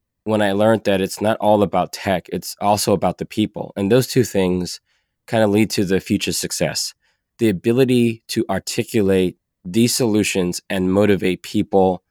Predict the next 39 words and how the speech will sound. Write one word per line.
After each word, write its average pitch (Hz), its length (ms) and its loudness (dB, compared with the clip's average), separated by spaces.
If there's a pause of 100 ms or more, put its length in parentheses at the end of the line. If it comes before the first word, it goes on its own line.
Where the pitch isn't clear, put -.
(360)
to - 140 -2
execute 101 500 -2
on 90 200 -2
them. 82 240 -14 (120)
So 101 300 0
I 104 60 -2
remember 104 360 2
giving 104 260 0
my 95 180 2
very 104 260 2
first 101 500 0 (260)
public 107 300 -2
speaking, 104 520 0 (800)
and 95 400 0
it 101 80 -4
was 98 260 0
at 95 160 -2
a 95 80 -2
small 104 380 0
meetup 104 420 0 (220)
at 90 220 -4
Georgia 95 300 0
Tech. - 400 -2 (560)
And 95 420 2 (300)
I 92 100 -6
went 98 260 0
to 143 100 0
a 131 40 4
meetup 117 260 0
for 101 100 -6
the 95 100 0
very 107 240 2
first 101 320 -2
time, 90 320 0
and 95 100 -4
I 90 100 -2
watched 95 420 -2
the 95 80 -6
people 92 600 0